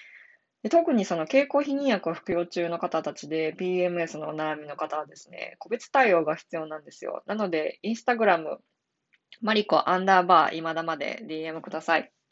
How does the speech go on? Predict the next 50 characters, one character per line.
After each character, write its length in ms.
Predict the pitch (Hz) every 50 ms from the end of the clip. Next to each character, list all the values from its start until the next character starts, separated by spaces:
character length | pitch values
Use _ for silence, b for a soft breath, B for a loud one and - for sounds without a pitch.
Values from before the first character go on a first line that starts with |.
| _ _ B B B B B B B B B B B B B B _ -
で、 100 | 214 220
あ 80 | 220 208
の、 320 | 214 208 208 202 196 202 196
経 200 | - 285 294 302
口 200 | - 359 349 339
避 160 | 320 320 302
妊 180 | 320 359 311
薬 480 | 294 254 202 196 - 185 165 156 147 143
の 100 | - 165
種 200 | 170 - - 226
類 100 | 233 208
に 100 | 180 160
も 120 | 151 151 151
よ 100 | 151 156
る 140 | 156 196 196
ん 60 | 165
で 80 | 151
す 100 | 151 -
け 80 | - 151
ど 80 | 151 147
も、 440 | 156 165 165 160 160 151 135 - _ b b b b b b b b b b
経 160 | - 269 269
口 140 | 262 269 262
避 200 | 277 269 277 277
妊 120 | 285 277
薬 260 | 262 214 185 - 165
を 40 | 156
服 200 | 160 - - 185
用 120 | 165 165 170
し 140 | - -
始 140 | 190 170 165
め 100 | 175 156
て 140 | - 151 127
か 100 | - 135
ら 140 | 139 143 -
こ 100 | - 147
の 140 | 156 - -
ピ 140 | - 190
ー 100 | 202 208
エ 60 | 202 196
ム 100 | 196 190
エ 80 | 190
ス 120 | - - 143
が 320 | 143 147 - - - - _ _ _ -
な 160 | 143 143 156
く 100 | - 180
な 120 | 185 180 175
っ 60 | _
た 180 | - 160 156
っ 100 | - -